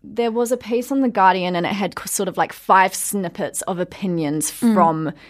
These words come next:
Speaker 1: females,
Speaker 2: Mm-hmm.
Speaker 1: um, sort of about the relation between this case and the Me Too movement.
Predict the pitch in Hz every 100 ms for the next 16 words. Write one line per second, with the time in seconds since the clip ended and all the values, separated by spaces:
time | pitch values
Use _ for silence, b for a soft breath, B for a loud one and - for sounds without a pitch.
0 | B _ - 196 156 131 50 52 135 233
1 | 214 202 208 B - 185 180 - 196 180
2 | 180 165 143 185 160 165 147 160 175 160
3 | 156 156 - 151 160 170 - 156 - 170
4 | 160 143 147 - 160 143 135 107 - 139
5 | 117 202